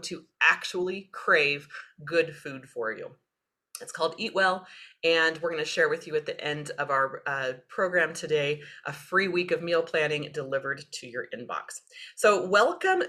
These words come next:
Kate Stillman. I'm so excited to have her on today. Kate founded Yoga Healer in two thousand one as an avant-garde di-, dialogue in ancient wisdom for modern humans. The Yoga Healer community has depth,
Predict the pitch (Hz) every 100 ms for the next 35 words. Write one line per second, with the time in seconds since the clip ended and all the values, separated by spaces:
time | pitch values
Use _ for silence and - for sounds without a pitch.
0 | - 240 233 - - - 170 156 165 156
1 | 185 - 233 320 277 208 180 190 190 165
2 | 185 - 151 175 214 160 135 120 180 -
3 | - - - 262 226 262 226 214 190 170
4 | 175 202 269 - 175 160 147 175 165 170
5 | 190 190 156 160 160 147 147 170 170 139
6 | 160 160 156 151 151 147 - - 175 180
7 | 190 139 135 - - 156 - 208 247 269
8 | - 170 175 143 127 156 - 156 160 143
9 | 147 147 160 143 101 - - - - -
10 | 180 190 214 240 214 202 185 196 175 175
11 | 175 170 139 - 151 190 202 202 -